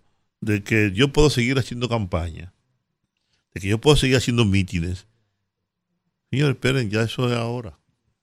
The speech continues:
Eso es ahora que comienza la campaña. Y cuando comience, pues te hacen todos los mítines que haya que hacer. Ay, yo creo que todavía hay mucho, mucho por, por cambiar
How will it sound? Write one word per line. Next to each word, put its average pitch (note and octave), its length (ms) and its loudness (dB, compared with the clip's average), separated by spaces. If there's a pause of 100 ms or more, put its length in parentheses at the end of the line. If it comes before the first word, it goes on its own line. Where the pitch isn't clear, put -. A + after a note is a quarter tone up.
(1400)
Eso - 200 -4
es A#2 60 2
ahora A2+ 380 -2
que - 80 -20
comienza G2+ 340 -6
la A2 100 -4
campaña. A2 540 -4 (600)
Y - 60 -16
cuando F2 220 -4
comience, C#3 500 2
pues E2+ 220 -8
te - 100 -2
hacen A2 380 -2 (500)
todos B2 180 4
los C3 140 6
mítines C3+ 440 2
que A#2+ 100 2
haya C3 200 4
que B2+ 80 -2
hacer. C#3 400 2 (300)
Ay, E2+ 220 -8 (140)
yo G2 120 -6
creo A#2+ 200 0
que D#3 80 -2
todavía D3 300 0
hay D3 60 2
mucho, C3+ 440 0 (760)
mucho A#2 520 4
por, G2 460 -2 (100)
por G2+ 160 0
cambiar F#2+ 580 2